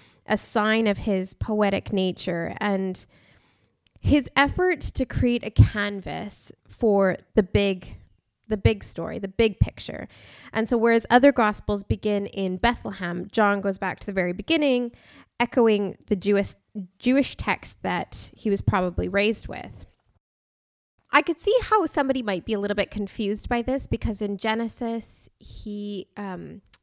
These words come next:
the author is talking about the spirit, whereas here John is using the term word, and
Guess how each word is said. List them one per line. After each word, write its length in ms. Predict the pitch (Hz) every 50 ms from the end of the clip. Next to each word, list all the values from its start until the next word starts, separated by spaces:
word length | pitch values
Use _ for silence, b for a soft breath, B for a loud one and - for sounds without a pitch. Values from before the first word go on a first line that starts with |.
| _ _ _ _ _ _ _ _ _ -
the 120 | - -
author 260 | - 202 214 - 226
is 120 | 202 196 -
talking 380 | - - 208 196 - - 202
about 320 | 190 185 180 175 202 - -
the 80 | 185
spirit, 840 | - - - - - - - 247 254 269 294 311 269 - - - - b b b b b b b b b
whereas 420 | - 220 214 208 202 196 190 190
here 280 | - - - 240 233 233
John 400 | 196 - 196 185 185 190 190 190
is 440 | - - 190 185 180 - - - _ -
using 640 | - 196 196 175 190 190 185 185 185 180 180 185 - _ _ _ _
the 80 | - 185
term 420 | - - 196 180 175 175 180 180
word, 540 | 208 262 254 208 175 170 165 165 175 - - _ -
and 440 | - 214 208 202 202 196 196 196 190